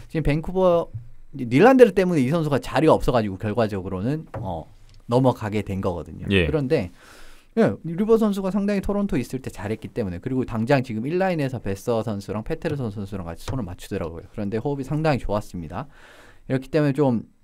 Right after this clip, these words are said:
Speaker 1: 어, 기대하시면 좋을 것 같고요. 오일러스는 지금 히치콕 감독이 확실하게 부임을 한 게 그때도 말씀을 드렸지만 수비가 잡히고 있어요.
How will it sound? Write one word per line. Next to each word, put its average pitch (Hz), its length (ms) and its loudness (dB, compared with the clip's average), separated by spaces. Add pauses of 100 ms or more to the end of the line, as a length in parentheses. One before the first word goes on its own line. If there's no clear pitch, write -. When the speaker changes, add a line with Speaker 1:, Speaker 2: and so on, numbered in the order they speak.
(140)
Speaker 1:
어, 101 380 -4
기대하시면 123 580 0
좋을 95 160 -4
것 92 140 -4
같고요. 101 380 -10 (200)
오일러스는 165 720 2 (500)
지금 131 300 0
히치콕 - 480 -2
감독이 139 400 4
확실하게 160 460 -2
부임을 120 440 -2
한 117 180 0
게 117 240 2 (320)
그때도 165 300 4
말씀을 127 340 2
드렸지만 117 440 -4
수비가 190 480 4
잡히고 - 500 -4
있어요. 85 280 -8